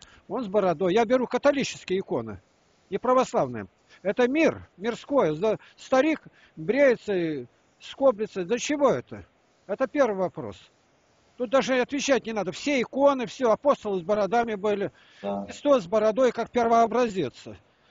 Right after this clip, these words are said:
Speaker 1: Но это не говорит о том, что он безбородый, значит, и что-то другое. Я просто, что не нравится. Мне нравится, что вот Осипов профессор, он борода, с бо-,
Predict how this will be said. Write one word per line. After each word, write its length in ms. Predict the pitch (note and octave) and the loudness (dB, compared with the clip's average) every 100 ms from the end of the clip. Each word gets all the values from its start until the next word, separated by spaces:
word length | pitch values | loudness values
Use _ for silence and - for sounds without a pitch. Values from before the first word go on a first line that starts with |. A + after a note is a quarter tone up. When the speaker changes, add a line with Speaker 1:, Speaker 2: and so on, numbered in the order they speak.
| _ - | _ -4
Speaker 1:
Но 140 | G#3+ | 2
это 200 | B3+ B3+ | 2 2
не 120 | B3+ | -2
говорит 380 | A#3+ B3 C#4+ D#4 | 0 2 2 2
о 80 | B3+ | 0
том, 180 | C4 A3 | 0 -2
что 180 | - A#3+ | 0 -2
он 100 | A3 | 0
безбородый, 580 | A3+ F3+ A#3 C#4+ A3 G3+ | -2 2 4 4 4 -2
значит, 340 | G#3 G3 G3 | -2 -6 -4
и 120 | G3+ D3 _ _ _ | -4 -4 _ _ _
что-то 320 | - A#3+ G3 G#3+ | -8 -6 -2 -2
другое. 360 | A#3+ A#3 F#3 | -2 2 4
Я 100 | F#3+ | 4
просто, 520 | G#3 B3 - A#3 G#3 D3+ _ _ _ | 2 0 0 0 -2 -4 _ _ _
что 220 | - A#3+ | -4 -2
не 120 | A3 | 0
нравится. 480 | C#4 D4+ F#3+ D3 - | 4 6 6 2 -6
Мне 140 | D#3 A#3+ | -8 2
нравится, 320 | C#4+ G#3+ F#3+ | 2 2 -4
что 160 | - G3+ | -4 2
вот 140 | B3 | 2
Осипов 320 | G3 F#3+ F3 | 2 -2 -8
профессор, 540 | - G#3 C4+ B3+ - F3 | -8 -8 -2 -4 -2 -8
он 100 | E3+ | -4
борода, 540 | F#3+ A3 A#3+ G#3+ F3+ | -2 0 0 0 -2
с 80 | E3 | -6
бо-, 320 | E3+ F3+ - | -4 -4 -6